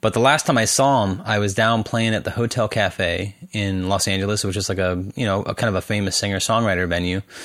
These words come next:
And it was fucking mortifying 'cause I had just been in town, uh,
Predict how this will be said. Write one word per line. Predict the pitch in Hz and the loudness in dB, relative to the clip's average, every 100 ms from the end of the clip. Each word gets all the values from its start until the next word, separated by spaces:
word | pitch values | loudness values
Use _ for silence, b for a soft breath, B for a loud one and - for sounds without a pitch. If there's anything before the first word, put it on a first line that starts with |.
| B B B B B _ - | B B B B B _ 0
And | 135 | 2
it | |
was | 120 | 4
fucking | - 156 117 | 2 4 4
mortifying | 110 139 135 101 92 | 4 4 2 2 2
'cause | 101 107 | 2 2
I | |
had | 110 110 | 2 0
just | 101 127 147 113 | 2 2 2 2
been | 127 | 2
in | 113 101 | 2 0
town, | - 117 98 82 92 107 _ - | 0 0 0 -2 -4 -8 _ -6
uh, | 104 95 | 0 0